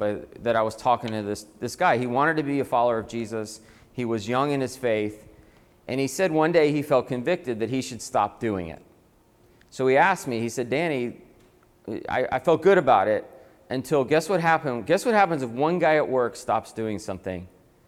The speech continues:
Do you think everyone else is like, 'Oh, it's so great. You have your moral value. I'm so happy for you.'" No, they were all mad at him. They were angry at him.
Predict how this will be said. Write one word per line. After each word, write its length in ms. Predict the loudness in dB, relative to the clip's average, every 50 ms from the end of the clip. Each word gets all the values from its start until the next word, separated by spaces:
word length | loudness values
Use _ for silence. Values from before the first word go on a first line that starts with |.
| _ _ _ _ _ _ _
Do 60 | -6 -4
you 60 | -4
think 160 | -2 0 0
everyone 220 | 2 2 2 2
else 160 | 0 0 0 -2
is 120 | -4 -4
like, 120 | -4 -2 -2
'Oh, 200 | -2 0 0 0
it's 100 | 0 0
so 160 | 0 -2 -2
great. 540 | 0 0 0 0 0 0 -2 -4 -6 -10 -8
You 160 | -6 -4 -2
have 240 | 0 0 0 0 -2
your 320 | -4 -2 -2 -2 -4 -6 -10 -10
moral 340 | -6 -2 0 2 2 0 0
value. 320 | -2 -2 -2 -2 -2 -2
I'm 100 | -4 -6
so 220 | -6 -4 -4 -2
happy 280 | 0 -2 -2 -2 -4 -10
for 220 | -8 -6 -4 -4 -4
you.'" 180 | -4 -6 -8 -10 -16 -20 -20 -20 -20 -20 -10 -4
No, 300 | 0 2 4 4 4 4
they 120 | 2 4
were 120 | 4 6 6
all 140 | 6 4
mad 300 | 2 0 0 0 0 0
at 120 | -2 -2 -4
him. 240 | -6 -6 -8 -6 -4
They 100 | -4 -2
were 100 | -2 -2
angry 340 | -4 -6 -6 -4 -4 -4 -4
at 80 | -4
him. 240 | -6 -8 -10 -12 -14